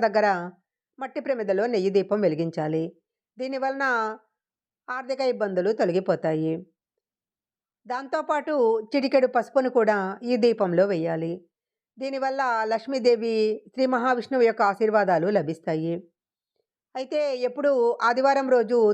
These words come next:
తులసి దగ్గర దీపం వెలిగించకూడదు. తులసి దగ్గర కొన్ని అక్షింతలు వేస్తే ఇంట్లోకి లక్ష్మీదేవి తప్పకుండా వస్తుంది. మనం నిద్ర లేవగానే ముందు తులసి చెట్టును చూస్తే సమస్త తీర్థాలను దర్శించిన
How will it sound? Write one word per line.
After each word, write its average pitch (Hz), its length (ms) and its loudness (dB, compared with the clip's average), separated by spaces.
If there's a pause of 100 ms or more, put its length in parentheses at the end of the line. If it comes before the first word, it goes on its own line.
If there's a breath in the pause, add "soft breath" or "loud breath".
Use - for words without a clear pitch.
తులసి 220 260 2 (100)
దగ్గర 226 180 2 (100)
దీపం 196 280 2
వెలిగించకూడదు. 165 720 0 (540)
తులసి 277 320 -8
దగ్గర 294 260 -2
కొన్ని 254 220 0
అక్షింతలు 262 420 2
వేస్తే 226 300 2 (380)
ఇంట్లోకి 254 420 2 (200)
లక్ష్మీదేవి 233 560 2
తప్పకుండా 185 520 0
వస్తుంది. 156 420 -4 (880)
మనం 302 220 -8
నిద్ర 277 260 -2
లేవగానే 262 460 -2 (460)
ముందు 254 260 2 (240)
తులసి 240 340 -2
చెట్టును 262 360 2
చూస్తే 214 280 2 (1300)
సమస్త 269 280 -8 (120)
తీర్థాలను 247 500 0 (100)
దర్శించిన 214 440 0